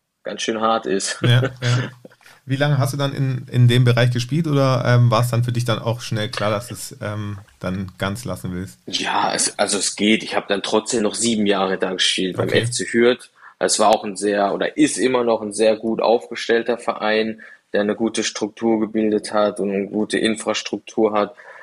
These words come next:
Speaker 1: Ähm, das hab ich dann sieben Jahre gemacht, aber dann ist es so, dann gründest du eine Familie, dann hast du,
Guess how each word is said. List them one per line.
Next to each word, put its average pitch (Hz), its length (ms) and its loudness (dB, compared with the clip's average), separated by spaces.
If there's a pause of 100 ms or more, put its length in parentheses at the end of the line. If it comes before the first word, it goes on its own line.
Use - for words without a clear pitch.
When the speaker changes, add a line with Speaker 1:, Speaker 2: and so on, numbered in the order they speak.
(180)
Speaker 1:
Ähm, 98 460 4
das 98 180 -2
hab 104 140 -2
ich 101 100 -8
dann 95 200 -4
sieben 104 260 0
Jahre 101 300 2
gemacht, 120 400 0
aber 101 380 0 (360)
dann 95 160 0
ist 101 160 -2
es 101 140 0
so, 107 180 2
dann 98 380 -4 (160)
gründest 110 420 0
du 107 40 2
eine 101 140 0
Familie, 120 640 2
dann 101 200 -4
hast 110 180 -8
du, 98 80 -2